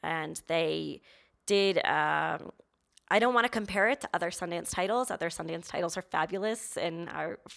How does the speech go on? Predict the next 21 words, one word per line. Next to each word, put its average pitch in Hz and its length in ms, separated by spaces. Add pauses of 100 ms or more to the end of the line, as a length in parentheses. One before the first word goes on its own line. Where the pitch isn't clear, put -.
(240)
you - 100
know, 170 80
have 165 180
creative, 170 440
wonderful 170 520
teams 180 400
involved. 185 480 (480)
But 190 200
they 208 180
had, 214 500 (500)
um, 170 380 (140)
a 165 440
P - 260
and 208 80
A 185 100
spend 175 320
that 139 140
was 156 140
a 165 60
lot 175 300
less - 520